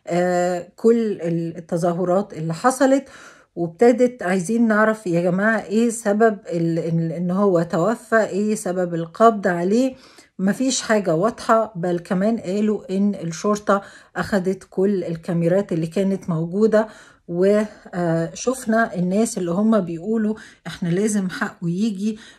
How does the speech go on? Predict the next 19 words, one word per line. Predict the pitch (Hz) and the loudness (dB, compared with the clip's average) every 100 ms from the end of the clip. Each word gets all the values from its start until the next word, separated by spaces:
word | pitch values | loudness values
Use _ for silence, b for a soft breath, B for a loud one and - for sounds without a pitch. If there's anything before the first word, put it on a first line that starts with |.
| - | -6
وإحنا | 180 214 202 | -4 -2 -2
لو | 165 196 | 0 0
سكتنا، | 220 185 175 208 208 202 202 - | 0 -6 -2 -4 -2 -2 -2 -6
آه، | 170 170 165 | -6 -6 -6
هيتحول | 170 160 170 - 196 190 165 | -4 -4 -4 -2 0 0 0
هو | 190 185 | 2 2
لمجني | 175 160 165 180 175 175 165 175 - | 2 2 0 0 -2 0 0 -2 -4
علي". | 196 165 151 B B B B B B - | -2 -2 -6 B B B B B B -2
آه، | 185 196 - | 0 0 -2
التظاهرات | 220 220 208 208 220 262 269 | -2 2 2 4 6 4 2
ابتدت | 247 214 208 220 - | -2 0 0 -2 -4
تزيد | 165 214 240 | -2 -2 -2
والتجمهر | 180 170 175 165 214 202 185 175 | -2 -4 -2 2 2 2 -2 -2
أمام | 190 202 | 0 0
المركز، | 165 165 226 - 220 190 | 0 -2 -2 -2 -4 -6
وكان | 165 170 | -4 -2
هناك | 175 180 214 220 | 0 0 -2 -4
محاولات | 180 160 170 160 180 - 165 | -8 -4 -2 0 0 -2 -6
لتهدئة | 160 165 165 196 190 | -4 -4 -2 -4 -6